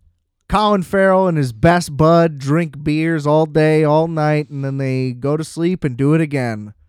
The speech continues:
There's about thirty people on the island, max, maybe? There's only, like, six characters.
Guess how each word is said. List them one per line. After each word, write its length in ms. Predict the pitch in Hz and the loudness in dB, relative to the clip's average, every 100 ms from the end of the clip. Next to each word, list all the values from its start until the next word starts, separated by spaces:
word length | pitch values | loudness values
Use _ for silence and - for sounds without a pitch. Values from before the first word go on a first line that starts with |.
| _ _ _ _ _ _ _ _ _ _ - | _ _ _ _ _ _ _ _ _ _ -14
There's 220 | 123 120 | -10 -6
about 260 | 117 127 117 | 2 2 2
thirty 420 | - 165 180 185 | 4 4 4 0
people 360 | 180 190 185 | -4 -6 -2
on 240 | 214 208 208 | -2 0 -2
the 120 | 202 | -2
island, 460 | 202 214 214 208 135 | -2 -2 -2 -4 -6
max, 800 | 113 117 135 165 240 - - - | -8 -8 -8 -6 -8 -12 -18 -12
maybe? 520 | 185 208 233 277 285 _ _ | -4 -2 -2 -4 -6 _ _
There's 140 | - 143 | -4 0
only, 180 | 196 180 | 2 2
like, 160 | 147 | 0
six 400 | - - 185 - | -2 -6 -6 -6
characters. 840 | - 185 165 170 - 185 196 - | -10 -6 -6 -6 -8 -8 -8 -12